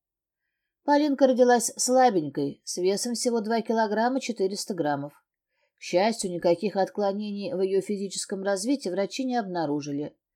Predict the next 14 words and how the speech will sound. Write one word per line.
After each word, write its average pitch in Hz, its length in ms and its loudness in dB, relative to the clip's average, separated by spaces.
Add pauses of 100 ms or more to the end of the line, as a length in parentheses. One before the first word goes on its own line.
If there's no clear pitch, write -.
(200)
Они 226 340 0
обнадёжили 190 800 0
Елену, 165 640 2
что 196 180 -4
девочка 208 480 -2
быстро 165 420 -2
наберёт 151 460 -2
вес 269 360 0 (280)
и 220 140 0
станет 214 400 -2
похожа 214 640 0
на 214 240 0
обычного 214 540 -4
младенца. 151 800 -4